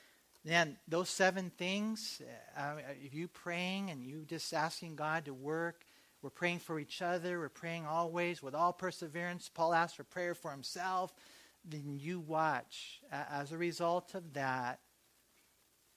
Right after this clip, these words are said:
then we will win. You know, the other day I was talking to Carlos, and, uh, and, and I know you guys know this, you know, but,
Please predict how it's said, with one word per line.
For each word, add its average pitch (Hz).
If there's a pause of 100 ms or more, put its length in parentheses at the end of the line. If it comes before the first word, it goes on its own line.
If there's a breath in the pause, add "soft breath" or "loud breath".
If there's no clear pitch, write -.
(640)
then 139
we 127 (380)
will 123
win. 110 (1500)
You 135
know, 135
the 139
other 143
day 147
I 147
was 139
talking 143
to 139
Carlos, 143
and, 135
uh, 123 (1080 soft breath)
and, 175
and 185
I 190
know 202
you 220
guys 190
know 175
this, 185
you 190
know, 196
but, 151